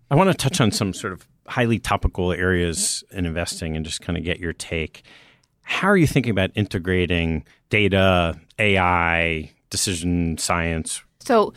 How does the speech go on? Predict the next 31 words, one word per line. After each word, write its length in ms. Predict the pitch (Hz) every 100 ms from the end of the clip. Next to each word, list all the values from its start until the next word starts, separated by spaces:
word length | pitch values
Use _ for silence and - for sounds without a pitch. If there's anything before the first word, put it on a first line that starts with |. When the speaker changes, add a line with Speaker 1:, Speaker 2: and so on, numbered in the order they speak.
| - -
Speaker 2:
one 200 | 214 233
of 80 | 240
our 140 | 233
big 200 | 196 214 196
areas 400 | 202 196 196 185
of 40 |
investment 680 | 196 190 180 - 233 247 233
is 380 | 190 170 165 170
in, 440 | - 170 160 160 - _
we 120 | 175 170
have 140 | 165
a 80 | 160
new 160 | 165
group 400 | 165 165 170 185
form 480 | - - 180 170 190
or 220 | 190 143
group 320 | 143 185 180 -
coming 240 | 175 175
together 500 | 165 170 160 170 190
called 240 | - 170
Investment 380 | 156 151 - 156
Science. 680 | 165 151 147 185 240 - - _ - - -
And 100 | 185
so 80 |
that's 180 | 185 175
a 60 | 180
big 220 | 185 190
area 380 | 170 190 185 175
of 120 | 170
investment 600 | 170 165 170 - 156 -
for 580 | - 185 170 160 156 156